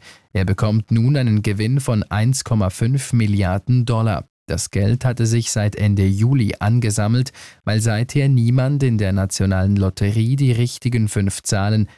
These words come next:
samt Zusatzzahl angekreuzt hatte.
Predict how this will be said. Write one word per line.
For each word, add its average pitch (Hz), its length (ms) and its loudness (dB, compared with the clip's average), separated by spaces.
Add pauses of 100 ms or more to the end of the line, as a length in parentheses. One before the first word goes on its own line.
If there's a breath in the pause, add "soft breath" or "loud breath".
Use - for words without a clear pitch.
samt 117 520 -2
Zusatzzahl 90 840 -2
angekreuzt 98 840 -2
hatte. 104 300 -2